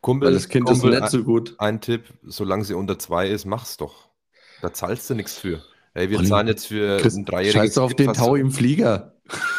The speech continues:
Speaker 2: <laughs> Sagte er und trank sein Wasser <laughs> aus dem Hahn.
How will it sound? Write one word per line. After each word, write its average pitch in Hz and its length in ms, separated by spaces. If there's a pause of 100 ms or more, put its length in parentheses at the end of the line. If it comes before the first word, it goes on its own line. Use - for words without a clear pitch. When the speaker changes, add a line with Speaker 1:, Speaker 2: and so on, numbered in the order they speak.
(720)
Speaker 2:
<laughs> 202 1600
Sagte 165 460
er 147 120
und 147 140
trank 139 260
sein 123 260
Wasser 139 540 (280)
<laughs> - 260
aus 381 200
dem 120 140
Hahn. 135 340